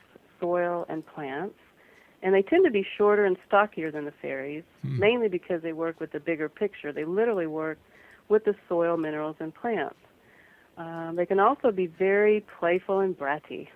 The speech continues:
Speaker 1: <laughs> And the term nature beings is a broad term for many levels of beings that work in nature. They share their life force and keep everything beautiful and balanced.
Speaker 2: Where would a leprechaun f-,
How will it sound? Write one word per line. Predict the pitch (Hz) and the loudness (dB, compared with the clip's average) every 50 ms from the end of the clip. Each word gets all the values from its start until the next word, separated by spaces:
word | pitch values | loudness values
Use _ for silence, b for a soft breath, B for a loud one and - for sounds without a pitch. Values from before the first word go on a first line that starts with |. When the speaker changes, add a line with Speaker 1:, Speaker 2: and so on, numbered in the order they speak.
| _ _ - | _ _ -10
Speaker 1:
<laughs> | 202 190 - - 185 _ B B B B B B B B B B B B 180 | -10 -10 -10 -16 -16 _ B B B B B B B B B B B B -10
And | 170 170 170 170 165 170 | -6 -4 -4 -4 -2 -4
the | 175 - | -6 -6
term | - - 233 220 214 214 214 202 202 190 - _ - | -2 2 4 4 4 4 2 -2 -4 -6 -8 _ 0
nature | 190 202 208 226 220 - 269 220 | 6 6 6 6 6 0 -6 -4
beings | 180 175 160 156 156 160 165 165 175 - - _ - _ _ _ _ _ _ - | -2 -2 -2 -2 -2 -2 -4 -4 -6 -8 -12 _ -20 _ _ _ _ _ _ -4
is | 180 170 | -2 0
a | 175 | 0
broad | 165 160 - 220 247 262 277 269 214 _ - - | -4 -4 -4 -4 -2 0 0 0 -2 _ -14 -10
term | 160 147 143 143 151 151 | -8 -6 -6 -6 -6 -8
for | - 170 160 | -10 -8 -6
many | 165 180 190 196 196 180 | -2 -2 2 2 2 2
levels | 160 147 143 139 147 143 135 | 2 0 -2 -2 -4 -8 -10
of | 143 135 135 | -12 -12 -12
beings | 151 147 143 139 143 147 143 - _ _ 160 | -12 -12 -10 -10 -10 -12 -12 -14 _ _ -6
that | 170 160 - 151 | -4 -4 -2 -2
work | 165 170 160 156 - | -4 -4 -6 -6 -8
in | 135 135 | -14 -14
nature. | 139 135 135 143 - 175 170 190 220 - b b b b b b b b b b _ _ - | -14 -14 -16 -14 -10 -10 -8 -8 -10 -12 b b b b b b b b b b _ _ -2
They | 185 180 180 - - | -2 -2 -2 0 2
share | 214 202 208 208 | 4 4 6 6
their | 233 226 | 6 4
life | 208 190 180 180 185 185 - - | 4 4 4 4 2 0 -2 -6
force | 185 180 175 175 175 180 - - | -4 -2 0 -2 -2 -4 -6 -12
and | 170 160 | -14 -14
keep | - 165 156 156 | -10 -12 -12 -8
everything | - 147 165 160 180 180 - 180 165 165 | -4 -4 -4 -4 -6 -8 -6 -6 -6 -8
beautiful | 156 - 156 160 160 165 - - 175 165 160 | -8 -10 -10 -10 -10 -10 -12 -10 -12 -12 -10
and | 160 156 156 | -12 -12 -12
balanced. | 143 135 131 135 135 135 - - _ _ _ - - _ _ _ _ _ _ _ _ _ _ _ _ _ _ _ _ _ _ _ _ _ _ b b b b b b b b - - | -12 -12 -12 -14 -16 -18 -18 -20 _ _ _ -20 -20 _ _ _ _ _ _ _ _ _ _ _ _ _ _ _ _ _ _ _ _ _ _ b b b b b b b b -6 -4
Speaker 2:
Where | 196 254 277 294 | -4 -2 -2 -4
would | 277 254 226 190 | -2 -2 -2 -2
a | 165 | 0
leprechaun | 147 139 143 156 156 - 143 123 - - 117 101 90 82 76 69 | 0 0 0 0 -2 -2 -4 -6 -4 -4 -6 -4 -4 -4 -6 -8
f-, | - - - | -10 -14 -18